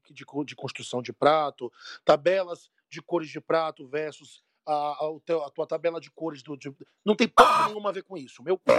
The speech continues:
não, isso não é comida para o dia a dia. Isso não é comida de pessoas que querem comer.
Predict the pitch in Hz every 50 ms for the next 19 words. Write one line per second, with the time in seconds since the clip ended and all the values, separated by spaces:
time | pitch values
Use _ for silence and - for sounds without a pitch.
0 | - - - - 214 - - - - 262 - - 240 233 - - - 247 277 269
1 | 254 240 220 220 - - 233 240 233 214 208 208 226 220 175 208 214 208 - _
2 | _ _ _ _ _ - 202 196 196 196 190 160 139 156 190 180 151 135 175 165
3 | - - 208 208 214 208 196 - 185 185 190 202 196 190 160 170 - 175 147 -
4 | - 196 156 - - - - 170 156 165 156 - - 196 196 185 175 170 170 175
5 | 160 151 139 117 104